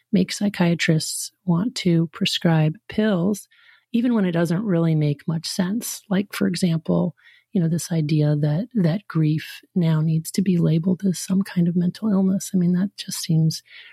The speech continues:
it's sort of obviously absurd to me. Um, but, but it's just the way that everything has drifted in the context of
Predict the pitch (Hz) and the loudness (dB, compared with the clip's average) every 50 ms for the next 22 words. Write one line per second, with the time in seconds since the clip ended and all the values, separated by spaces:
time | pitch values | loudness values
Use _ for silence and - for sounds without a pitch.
0 | - _ _ _ _ _ 320 277 214 262 269 - - 196 180 180 165 - 269 254 | -20 _ _ _ _ _ -2 0 0 0 0 -2 0 0 2 2 0 -2 -2 0
1 | 202 185 190 180 185 185 175 156 - - 180 165 160 180 165 151 - - - - | 2 2 2 4 4 2 2 2 2 2 2 4 4 2 0 -4 -6 -8 -6 -2
2 | 160 151 156 170 180 180 190 - - 220 220 220 226 233 240 254 254 247 - _ | -2 0 2 2 0 -2 -4 -4 -2 0 2 2 2 2 2 0 -2 -4 -8 _
3 | _ _ _ - - _ _ _ _ 185 180 170 160 160 156 156 156 165 156 - | _ _ _ -20 -20 _ _ _ _ 0 2 2 4 4 4 4 2 0 0 -2
4 | 190 - - 196 185 185 180 - - - - 208 196 - - - - - 202 180 | -4 -2 0 0 0 0 -2 -4 -4 -2 -2 -2 -2 -4 -8 -14 -4 0 0 2
5 | 170 160 170 170 180 170 170 156 156 165 156 180 175 - - - 160 156 160 - | 2 2 2 2 2 2 2 2 2 2 2 0 0 0 0 0 0 0 0 0
6 | - 165 151 147 147 143 - 160 160 175 160 - - - 175 165 160 151 165 - | -2 -2 -2 -2 -4 -2 0 2 2 2 2 0 -2 0 2 2 2 2 -2 -6
7 | _ _ _ _ _ _ _ _ _ _ - 175 156 160 160 - - 170 160 156 | _ _ _ _ _ _ _ _ _ _ 0 2 2 2 0 0 0 2 4 4
8 | 170 - - 165 151 156 - - - - - 208 180 165 156 156 147 | 2 2 0 0 -2 -2 -4 -8 -12 -8 -2 0 2 2 2 2 0